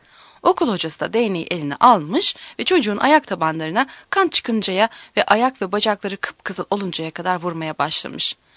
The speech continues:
Ve de ona, "İnşallah yarın yeniden dersini veririm, ey kalın kafalı." demiş. Oğlan da işkence aygıtından kurtulur kurtulmaz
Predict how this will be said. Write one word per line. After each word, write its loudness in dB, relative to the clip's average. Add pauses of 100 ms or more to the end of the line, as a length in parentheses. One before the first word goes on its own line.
(200)
Ve 2
de 4
ona, 4 (360)
"İnşallah 6
yarın 0
yeniden 2
dersini -4
veririm, -4 (220)
ey 4
kalın -2
kafalı." -10
demiş. -6 (520)
Oğlan 8
da -4
işkence 0
aygıtından -4
kurtulur -6
kurtulmaz 0